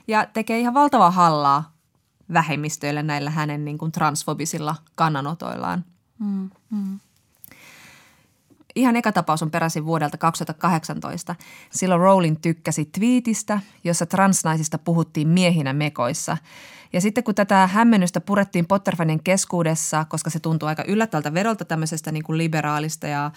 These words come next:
Speaker 1: suvaitsevuutta kirjoissaan korostavalta Rowlingilta. Mm. Mutta Rowling sitten selitti, että hän oli tykännyt siitä vahingossa ja sitten siltä osin se kohu laimeni.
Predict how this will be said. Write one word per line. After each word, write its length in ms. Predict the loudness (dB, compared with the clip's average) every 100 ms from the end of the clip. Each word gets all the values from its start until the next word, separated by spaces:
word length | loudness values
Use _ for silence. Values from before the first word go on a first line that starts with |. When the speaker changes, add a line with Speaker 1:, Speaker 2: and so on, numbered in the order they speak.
| -16 -20 -12
Speaker 1:
suvaitsevuutta 880 | -6 0 0 0 -4 -6 -6 -10
kirjoissaan 520 | -6 -6 -4 -6 -6 -6
korostavalta 640 | -6 -8 -8 -8 -8 -8 -12 _
Rowlingilta. 680 | -2 0 0 -2 -4 -4 -6 -8 -20 -14 -8
Mm. 180 | -8 -8 _ _ _ -4
Mutta 460 | -2 0 0 0
Rowling 380 | 0 0 2 2
sitten 260 | -2 -2 -2
selitti, 480 | 0 2 0 -2 -4
että 160 | -2
hän 160 | -2 0
oli 140 | 0
tykännyt 440 | -2 -2 0 0 -4
siitä 320 | -6 -8 -4
vahingossa 880 | -2 2 2 2 2 0 0 0 0 -4 _
ja 100 | -8
sitten 280 | -6 -6 -8
siltä 340 | -6 -4 -2 -2
osin 280 | -2 -4
se 100 | -6
kohu 360 | -6 -6 -4 -4
laimeni. 500 | -4 -4 -2 -2 -4